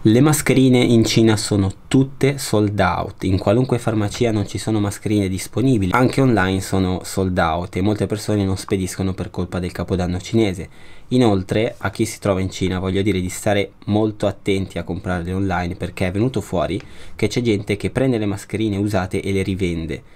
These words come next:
quindi quando le buttate via tagliatele in mille pezzi. Molte scuole hanno già rimandato l'apertura di oltre due settimane, alcune anche un mese. Capodanno cinese è stato esteso fino al tre di febbraio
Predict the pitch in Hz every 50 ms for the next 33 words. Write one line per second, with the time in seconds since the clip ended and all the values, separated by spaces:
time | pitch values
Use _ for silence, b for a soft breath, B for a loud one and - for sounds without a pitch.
0 | b b b - - 117 107 95 - 123 120 113 104 101 92 95 95 - 98 92
1 | - 98 92 87 90 87 - 92 98 95 92 87 - 85 85 82 85 85 82 85
2 | 85 - 76 76 - - - - - - - 107 127 135 135 - 131 - - -
3 | 131 123 120 123 120 113 110 104 101 98 110 110 113 107 107 104 104 101 101 -
4 | 98 95 92 - 98 92 90 - - 117 113 110 101 98 98 95 98 95 - 101
5 | 95 90 92 90 - - 87 - - 98 92 85 82 87 85 90 92 98 98 95
6 | - - 123 123 113 104 101 98 95 - - 98 95 90 85 85 87 87 87 90
7 | 87 - 123 120 127 120 127 131 135 127 120 117 - 110 117 120 113 107 104 -
8 | - - 107 - 104 95 - - - - 117 113 101 90 90 87 - - 110 101
9 | 98 95 92 - 107 101 95 90 87 - 120 131 123 107 92 87 87 90